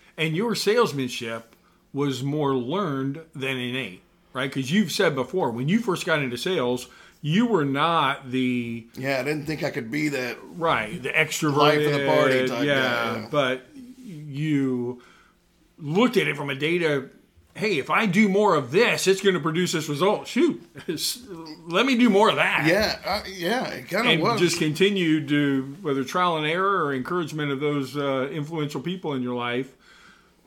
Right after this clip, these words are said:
Speaker 1: develop the, this A, B, and C works. It works
Speaker 2: <laughs>
Speaker 1: well.
Speaker 2: Right.
Speaker 1: I'm gonna do that every time, right? And kinda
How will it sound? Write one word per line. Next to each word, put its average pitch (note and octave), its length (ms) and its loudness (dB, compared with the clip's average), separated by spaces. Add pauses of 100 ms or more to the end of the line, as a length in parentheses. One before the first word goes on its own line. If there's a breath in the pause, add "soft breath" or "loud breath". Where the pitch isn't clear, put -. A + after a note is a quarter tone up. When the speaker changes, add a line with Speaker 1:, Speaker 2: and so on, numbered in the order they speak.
(240)
Speaker 1:
develop D3+ 640 2
the, C#3+ 480 2
this G3 460 0 (540)
A, G3 160 2
B, G#3+ 160 2
and F3 100 2
C B3 200 2
works. F#3 680 0
It B3 180 2
works A3+ 260 2
Speaker 2:
<laughs> C3 60 -2
Speaker 1:
well. F3 460 2 (240)
Speaker 2:
Right. C#3+ 120 0
Speaker 1:
I'm A3 120 4
gonna G3 200 4
do G3 200 2
that G3 200 6
every F#3 220 6
time, E3 400 2
right? D3 320 0
And D3 160 -2
kinda D3 380 2